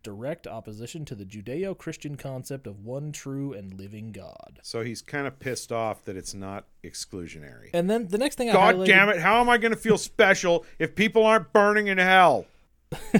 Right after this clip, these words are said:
Speaker 1: The next thing I highlighted is animal power, and he basically equates this to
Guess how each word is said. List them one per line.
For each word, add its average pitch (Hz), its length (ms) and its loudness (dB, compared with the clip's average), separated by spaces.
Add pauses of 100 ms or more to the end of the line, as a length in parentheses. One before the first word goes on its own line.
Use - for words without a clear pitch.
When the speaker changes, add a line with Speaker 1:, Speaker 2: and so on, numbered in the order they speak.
(280)
Speaker 1:
The 175 100 4
next 175 260 -2
thing 185 160 -2
I 139 100 0
highlighted 139 440 0
is 135 180 -2
animal 185 360 0
power, 117 440 -2
and 151 180 -4
he 160 80 0
basically 147 640 -2
equates 139 360 -2
this 143 240 -2
to 117 540 -6